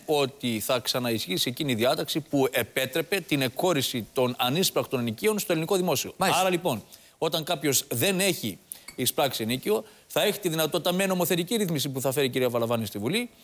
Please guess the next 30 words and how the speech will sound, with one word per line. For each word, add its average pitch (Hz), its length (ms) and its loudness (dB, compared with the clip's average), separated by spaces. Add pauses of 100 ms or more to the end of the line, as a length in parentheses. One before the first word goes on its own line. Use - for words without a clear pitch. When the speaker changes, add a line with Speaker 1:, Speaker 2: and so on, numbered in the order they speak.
(240)
Speaker 1:
να 170 220 0
τα 160 100 0
εκχωρήσει 143 360 2
στο 175 140 -2
ελληνικό 135 180 -2
δημόσιο 160 300 0
όπως 147 120 0
γινόταν 143 220 0
και 131 60 0
στο 131 80 -4
παρελθόν. 113 340 -2 (160)
Speaker 2:
Σωστό. 165 480 2 (180)
Και 156 120 -2
βέβαια, 247 420 2 (280)
ε, 151 640 2
βρίσκεται 165 640 0 (220)
σε - 200 0
μια, 175 560 0
ε, - 60 -2 (360)
πολύ 160 200 2
ιδιαίτερα 185 360 2
σημαντική 156 340 0
εξέλιξη, 170 480 0
κύριε 160 200 2
Αλεξιάδη, 156 560 2 (220)
διότι 175 320 0
είστε 170 340 0
πρόεδρος 165 400 0
των 143 120 -4
εφοριακών 147 600 0